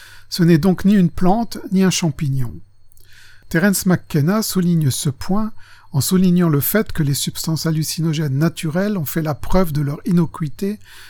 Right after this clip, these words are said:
depuis des millénaires, ce qui n'est pas le cas du L S D. Ainsi, à mon avis, pour en revenir aux tryptamines,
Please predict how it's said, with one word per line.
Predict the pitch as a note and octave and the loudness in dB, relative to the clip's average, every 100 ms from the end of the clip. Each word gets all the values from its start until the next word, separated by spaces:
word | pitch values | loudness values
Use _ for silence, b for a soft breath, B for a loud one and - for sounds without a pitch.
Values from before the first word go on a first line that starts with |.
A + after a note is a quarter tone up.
| B | B
depuis | D3 - G3+ | -4 0 0
des | E3 | 2
millénaires, | D3 E3 D#3+ C#3 A#2+ A2+ A2 - | 4 4 2 2 2 -2 -8 -12
ce | - | -12
qui | - C#3 | -6 -2
n'est | C3 | -2
pas | - G3+ | 0 2
le | F3 | 2
cas | - F#3+ | 0 -2
du | D#3+ D3 | 0 -4
L | C3 | -4
S | A#2+ A2 | -6 -8
D. | G2+ A2 - - - - - - - _ _ - - b b b b b b b b - | -10 -14 -16 -20 -20 -20 -20 -20 -20 _ _ -20 -20 b b b b b b b b -2
Ainsi, | G#3 F#3+ - A#3 C4+ - - | 2 2 4 2 2 -2 -8
à | E3 | 0
mon | E3 D3 | 2 2
avis, | D#3+ D3 G3+ A#3 E4+ | 0 0 -2 -2 -6
pour | - C#3 | -6 -4
en | D3 | -2
revenir | D#3+ D#3+ F#3 | -2 0 -2
aux | D3+ | -2
tryptamines, | - D3 - D3 D#3+ G3+ A#3+ A3+ | -6 -6 -4 -4 0 0 -2 -6